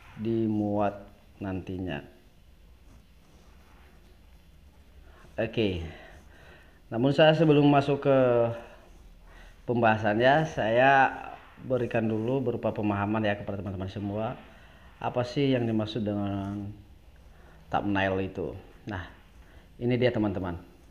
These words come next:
Thumbnail itu adalah merupakan empat belas cara, merupakan salah satu dari empat belas cara mendapatkan empat ribu jam tayang, baik itu juga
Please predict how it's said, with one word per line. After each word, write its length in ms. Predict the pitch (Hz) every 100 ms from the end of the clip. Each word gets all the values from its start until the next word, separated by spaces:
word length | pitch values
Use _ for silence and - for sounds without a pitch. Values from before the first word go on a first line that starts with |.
| - - - - - - - - - - - - - -
Thumbnail 520 | - 67 113 117 123 123
itu 600 | 120 - 156 160 180 -
adalah 880 | 113 127 113 113 107 110 131 160 175
merupakan 1040 | 175 139 123 120 - 110 107 - 170 175 180 185 185 185 - - - - -
empat 260 | 123 117 110
belas 260 | 107 151 156 - - -
cara, 720 | 139 117 120 160 160 - - 123 120 117
merupakan 560 | 113 123 117 113 151 165 165
salah 160 | 123
satu 240 | 120 110 156
dari 240 | 135 139
empat 180 | 131 127 117
belas 160 | 113
cara 560 | - 120 107 117 175 - - - - - - - - - -
mendapatkan 880 | 135 123 113 - 110 - 151 151 160 165 165 160 165 - -
empat 120 | 117
ribu 240 | 120 120 117
jam 240 | 120 113
tayang, 640 | 113 107 110 110 107 92 - - - -
baik 320 | 104 101 -
itu 320 | 123 123 120
juga 320 | 113 120 127